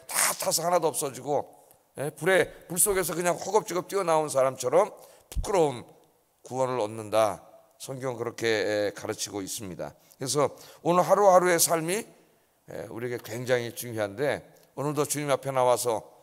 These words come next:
어, 기도하고 말씀 듣고 하루를 시작하신 여러분, 어, 얼마나 복됩니까? 에, 남은 인생을 이제 정말 얼마 안 남았잖아요, 우리가. 그 계산해보면 그렇게 길지도 않아요.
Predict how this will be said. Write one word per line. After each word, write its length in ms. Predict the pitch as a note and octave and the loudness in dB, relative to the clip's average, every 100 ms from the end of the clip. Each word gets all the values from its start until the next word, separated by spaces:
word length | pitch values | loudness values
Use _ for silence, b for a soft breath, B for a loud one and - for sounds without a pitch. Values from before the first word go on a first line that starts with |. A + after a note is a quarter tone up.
| b b b | b b b
어, 120 | - - | -20 -14
기도하고 540 | - D3+ C#3+ B2+ G#2 | -6 -2 4 4 4
말씀 400 | G#2 A#2+ - D#3+ | 2 2 2 -2
듣고 920 | B2+ A#2+ A#2+ A2+ C3 G3+ - - - | -8 -6 -4 2 6 6 4 -16 -20
하루를 220 | - D3 C#3 | -8 -6 -4
시작하신 440 | - B2+ A#2+ B2+ | 0 0 0 -4
여러분, 380 | A2+ A2+ G#2+ F2+ _ b b b b | -4 -4 -6 -12 _ b b b b
어, 160 | - E2 | -20 -8
얼마나 320 | G2+ B2+ B2 | -6 -2 -2
복됩니까? 1200 | A#2 A#2 - B2 A2+ - G#2 G#2+ F#3 G#3+ - - - | -2 -8 -6 -6 -6 -4 0 8 6 6 -8 -18 -12
에, 180 | C2+ G1+ G1+ | -10 -10 -4
남은 340 | A2 B2+ C3 | -2 -2 -4
인생을 580 | B2+ A2+ A#2+ C#3+ D3+ G2 b b b b | -6 -4 -4 -2 -4 -4 b b b b
이제 180 | A#2 C3+ | -8 -6
정말 440 | B2+ C#3 D3 A#2+ - - | -6 2 4 4 -2 -10
얼마 240 | - D3+ C3 | -4 4 4
안 140 | C3 | 6
남았잖아요, 600 | D#3+ E3+ C#3+ A#2+ F#2+ E2+ | 4 4 2 0 -2 -6
우리가. 300 | F#2+ F#2 C2 _ _ _ _ _ _ _ _ | -10 -12 -14 _ _ _ _ _ _ _ _
그 180 | D#3 C#3+ _ _ b _ | -12 -12 _ _ b _
계산해보면 420 | - C3 E3+ F#3 D3 | -10 -2 0 0 -2
그렇게 260 | C3 - | -8 -10
길지도 360 | - C#3 C3+ E3 | -8 -8 0 4
않아요. 360 | A#2+ B2 C3+ | 4 4 0